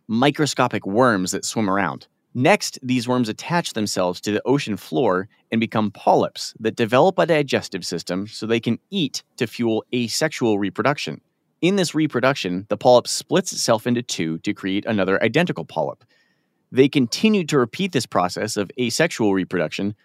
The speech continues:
until they form a colony. In the colony, the polyp forms nerves and muscles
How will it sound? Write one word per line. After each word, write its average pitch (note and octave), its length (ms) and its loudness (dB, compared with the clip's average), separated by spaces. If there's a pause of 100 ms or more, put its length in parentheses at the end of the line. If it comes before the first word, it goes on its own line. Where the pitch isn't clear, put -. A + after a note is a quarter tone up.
(120)
until C#3 220 2
they C3+ 80 4
form G#2+ 240 0
a F#2+ 40 0
colony. A2+ 640 4 (120)
In D3 120 6
the C#3 80 2
colony, A#2+ 560 2
the A#2 160 -2
polyp - 400 4
forms B2 380 0
nerves A#2 420 4
and A#2 200 0
muscles F#2 500 0